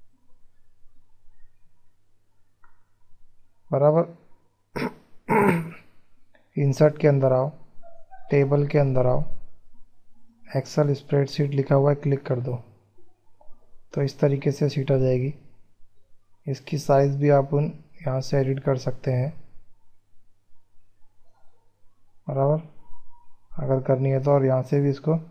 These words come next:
बढ़ा सकते हैं या घटा सकते हैं इस तरीके से।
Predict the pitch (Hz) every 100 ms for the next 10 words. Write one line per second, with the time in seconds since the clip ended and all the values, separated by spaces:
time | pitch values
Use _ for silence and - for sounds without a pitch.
0 | _ - - - _ - - _ _ -
1 | - 131 135 123 135 - 135 131 127 123
2 | 127 123 127 - 123 120 - _ _ -
3 | - - - - _ _ - - _ _
4 | _ _ _ _ _ _ _ _ 135 -
5 | 139 127 123 120 123